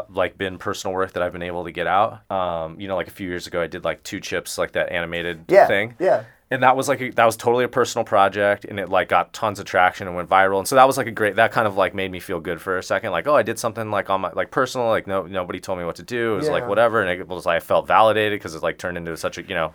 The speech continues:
Speaker 1: good thing. Um, and that, you know, I wrote on that for a little bit, but then now it's been, it's been a while since I've had something else like that, that I've just been able to fully do my own thing on.
Speaker 2: Yeah.
Speaker 1: So I think that's what it is. It's, like, time. I feel like, you know, and I'll get a job where it's, like, really open and I feel like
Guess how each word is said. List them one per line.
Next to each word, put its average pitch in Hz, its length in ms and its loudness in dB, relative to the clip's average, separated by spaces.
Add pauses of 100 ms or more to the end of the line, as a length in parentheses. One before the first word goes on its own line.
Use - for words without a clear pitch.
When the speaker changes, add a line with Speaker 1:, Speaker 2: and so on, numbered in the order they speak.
(100)
Speaker 1:
good 85 180 -4
thing. 131 300 -4 (580)
Um, 90 440 4 (140)
and 95 100 -2
that, 110 140 4
you 110 60 -2
know, 95 80 4
I 85 60 4
wrote 87 200 0
on 87 120 4
that 98 140 2
for 113 120 -4
a - 40 2
little 107 140 -4
bit, 113 260 0
but 104 120 -6
then 104 240 0 (240)
now 104 200 2
it's 104 120 -2
been, 107 180 -4
it's 92 140 -8
been 117 120 -4
a 95 40 -2
while 107 280 8
since 92 220 -4
I've 85 140 4
had 87 340 2
something 87 340 -6
else 87 280 -4
like 82 160 -4
that, 90 240 2
that 85 120 -2
I've 82 140 0
just - 180 -10
been 90 100 -8
able 82 200 -6
to 80 60 -14
fully 82 560 -8 (600)
do 90 140 -10
my 80 160 -2
own 80 140 -6
thing 80 220 -8
on. 107 340 -6
Speaker 2:
Yeah. 147 280 -6
Speaker 1:
So 101 240 2
I 92 100 4
think 120 120 -10
that's 95 180 4
what 80 120 -6
it 76 60 -10
is. 76 120 -14
It's, 80 100 -12
like, 78 160 -2
time. 80 280 -4
I 82 60 -4
feel 85 200 -8
like, 78 200 -6
you 85 40 -12
know, 73 160 -10 (400)
and 104 80 0
I'll 101 60 2
get 117 140 -2
a 101 40 -4
job 101 360 4
where 98 120 -2
it's, 87 140 -6
like, 78 120 0
really 98 260 -2
open 92 280 0
and 90 100 -4
I 82 60 0
feel 90 180 -4
like 87 180 -2